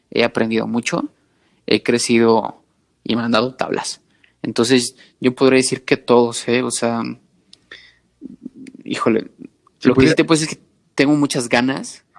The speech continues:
Speaker 1: de interpretar a un paciente con problemas mentales. O sea, tengo muchísimas ganas de interpretar un, a un pe-, a una persona así, a un personaje así. O sea,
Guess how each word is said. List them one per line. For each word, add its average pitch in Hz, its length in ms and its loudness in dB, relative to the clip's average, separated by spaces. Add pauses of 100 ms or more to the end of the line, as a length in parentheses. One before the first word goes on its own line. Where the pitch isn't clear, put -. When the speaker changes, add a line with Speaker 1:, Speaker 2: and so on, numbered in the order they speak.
(160)
Speaker 1:
de 120 100 -2
interpretar 113 720 0
a 123 80 2
un 120 220 -4
paciente 127 540 -2
con 120 160 -6
problemas 120 380 -4
mentales. - 400 -14
O 117 60 -16
sea, 139 100 -16
tengo 123 220 -4
muchísimas 120 520 -4
ganas 117 140 -2
de 117 60 -6
interpretar 117 480 -6
un, 120 120 -10 (120)
a - 160 -2
un 120 180 2
pe-, - 220 0
a - 100 -2
una 120 280 2
persona 117 340 -2
así, - 220 -4 (520)
a - 60 -16
un 113 100 -2
personaje 120 480 0
así. - 280 -4 (400)
O - 100 -10
sea, 107 520 0